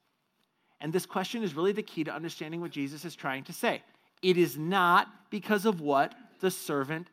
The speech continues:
says. The servant lies, right? But Jesus, remember, wants us to see something from heaven's perspective.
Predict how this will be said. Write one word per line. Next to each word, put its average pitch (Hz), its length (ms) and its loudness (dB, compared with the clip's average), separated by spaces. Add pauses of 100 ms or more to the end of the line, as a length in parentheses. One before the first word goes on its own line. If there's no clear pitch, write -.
says. - 760 0 (500)
The 165 120 0
servant 170 840 -6 (500)
lies, 180 800 6 (320)
right? 175 320 0 (640)
But 175 120 0
Jesus, 254 500 6
remember, 185 340 2
wants 196 420 6
us 277 220 -2
to 240 160 0
see 269 340 0
something 220 540 -2
from 190 200 -6
heaven's 240 520 -2
perspective. 147 760 -6